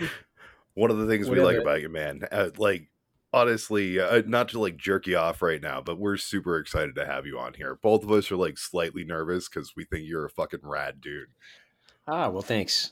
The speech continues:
Speaker 2: I, it's a, it's a pleasure, really. I mean, I, you know, in-, interviews and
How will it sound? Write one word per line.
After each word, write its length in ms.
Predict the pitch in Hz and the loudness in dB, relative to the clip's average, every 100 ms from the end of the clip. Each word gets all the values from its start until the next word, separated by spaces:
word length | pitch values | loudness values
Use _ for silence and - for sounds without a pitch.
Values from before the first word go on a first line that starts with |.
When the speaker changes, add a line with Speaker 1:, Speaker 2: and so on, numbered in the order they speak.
| - | -4
Speaker 2:
I, 80 | 110 | -2
it's 240 | 120 113 | 0 0
a, 100 | 127 - | -2 -4
it's 160 | 113 110 | -6 -4
a 60 | |
pleasure, 360 | 107 107 104 90 | -4 -2 -2 -4
really. 320 | 90 92 82 - | -8 -10 -10 -6
I 80 | 104 | -2
mean, 180 | 107 | 0
I, 160 | 107 110 - | 0 -4 -4
you 100 | 120 | -4
know, 240 | 107 92 - _ _ _ _ _ _ _ - | -4 -6 -14 _ _ _ _ _ _ _ -4
in-, 240 | 123 127 | 0 0
interviews 680 | 123 127 127 117 117 113 104 | 0 -2 0 0 0 2 0
and 260 | 95 90 | -2 -4